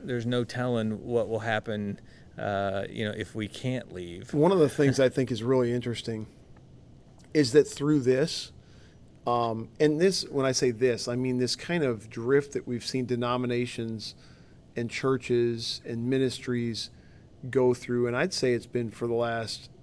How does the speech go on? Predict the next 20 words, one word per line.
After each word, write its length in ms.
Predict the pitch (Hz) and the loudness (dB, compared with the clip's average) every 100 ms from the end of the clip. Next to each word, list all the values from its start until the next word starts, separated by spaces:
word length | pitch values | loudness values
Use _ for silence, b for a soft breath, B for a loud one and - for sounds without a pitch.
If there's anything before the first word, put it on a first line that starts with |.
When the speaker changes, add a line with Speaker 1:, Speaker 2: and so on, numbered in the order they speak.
| - | -8
Speaker 2:
I've 360 | 110 139 131 120 | 0 0 0 -2
been 120 | 131 | 0
aware 240 | 120 117 | 2 0
of 100 | 113 | -2
it 100 | 113 | -4
for 180 | - 117 | -4 -2
at 120 | 113 | -2
least 300 | 127 127 - - | -2 -4 -6 -8
twenty-five 640 | 127 120 113 117 139 131 | -6 -4 -2 2 2 2
years, 380 | 104 104 123 - - b b b b | -2 -6 -8 -12 -18 b b b b
you 100 | 127 | -4
know, 200 | 127 123 - - | -2 -4 -6 -6
Speaker 1:
Mm-hmm. 220 | 117 107 | -4 2
Speaker 2:
and 80 | 151 | 2
it's 120 | 131 | 2
been 200 | 120 165 139 | 2 2 6
way 140 | 139 | 4
before 380 | 123 - 147 135 | 4 4 4 4
that. 260 | 92 98 113 | 2 -6 -4
Speaker 1:
Mm-hmm. 260 | 101 110 | -4 -6